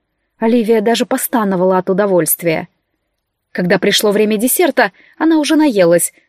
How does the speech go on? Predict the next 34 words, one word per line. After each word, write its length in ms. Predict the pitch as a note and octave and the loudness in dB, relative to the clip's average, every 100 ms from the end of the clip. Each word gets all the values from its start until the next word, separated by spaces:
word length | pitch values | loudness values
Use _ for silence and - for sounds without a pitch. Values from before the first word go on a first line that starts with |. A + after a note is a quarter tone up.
| - | -6
но 160 | G#3 | -4
оставить 460 | G#3 - C4+ A3 G3 | -4 -4 -2 -2 -4
его 160 | G#3+ A3 | -2 0
без 180 | G3 | 0
внимания 480 | F#3 G#3+ C#4 C#4 A3+ | 0 0 2 2 0
попросту 460 | D#4 D#4+ G#3+ - G3+ | -2 -4 -4 -4 -2
не 80 | G#3+ | 0
могла. 480 | B3 A#3+ G#3 D3+ - _ _ _ _ _ - | 0 2 2 0 -6 _ _ _ _ _ -12
Поэтому 500 | G#3 A3 - G#3+ G#3+ | -8 -6 -4 -2 0
решила 340 | A3 G#3+ G4 | 0 0 2
есть 320 | B3 A3 C#4 | 2 0 -4
понемногу, 600 | - C#4+ C#4 F3+ E3+ F3+ - _ - | -2 0 2 0 2 0 -2 _ -4
маленькими 580 | B3 E4 A#3 G#3 A3+ B3+ | -2 0 -2 -2 0 2
ложечками, 640 | D#4 A3 F#3 - G3+ F#3 _ _ - | 2 0 -2 -2 -2 -4 _ _ -12
и 60 | |
запивая 460 | F3 F#3 G3 B3+ A3+ | -8 -6 -4 -2 0
ароматным 420 | G3 A3 G#3+ A3+ | 0 0 -2 -4
чаем. 480 | G#3+ A3 E3+ - D#3+ _ _ _ _ _ _ | -2 -2 -2 -2 -8 _ _ _ _ _ _
Она 200 | G#3+ A3 | -4 -2
так 180 | G#3 - | -4 -2
увлеклась 460 | G#3 G#3 A#3+ G#3+ A3 | -2 0 0 0 -2
едой, 300 | A3 F4 - _ _ | 2 0 -2 _ _
что 200 | - B3 | -14 -12
факт 320 | - D#4 - | -8 -10 -6
присутствия 600 | B3+ B3 D4+ - B3 A#3+ | -6 -4 -4 -2 0 2
в 40 | |
обеденной 520 | A#3 A3+ A#3+ A#3 A3+ A3 | 2 0 0 0 -2 -4
кого-то 340 | A3+ A3+ A3 | -4 -4 -4
ещё 340 | G#3+ G3+ D#4 | -4 -4 -2
осознала 460 | C4+ - A3 B3 C4 | -2 -4 -4 -2 0
лишь 220 | A#3+ A#3+ | -2 -4
когда 280 | - G#3+ A#3 | -6 -4 -2
раздался 440 | A3+ G#3+ A3+ - | -2 -2 -4 -4
голос. 520 | G#3+ F#3 C#3+ - - | -4 -2 -2 -4 -8